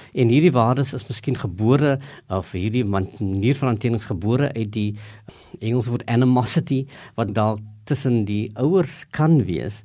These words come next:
en dit het 'n impak op hoe die kind homself beleef. En hierdie behoeftes,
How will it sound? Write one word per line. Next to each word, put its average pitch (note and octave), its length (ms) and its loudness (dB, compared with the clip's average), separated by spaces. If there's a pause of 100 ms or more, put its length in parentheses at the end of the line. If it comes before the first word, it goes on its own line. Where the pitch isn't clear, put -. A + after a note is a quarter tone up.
(160)
en C#3 120 -2
dit D#3+ 140 2
het F#3+ 160 6
'n A#3 160 -4
impak F#3 460 0
op G#2 100 -8
hoe B2 80 -2
die A#2 140 -4
kind C#3 220 -4
homself A2 480 -6
beleef. G#2 500 -2 (340)
En D3+ 160 4
hierdie C3 680 2 (400)
behoeftes, A#2 920 4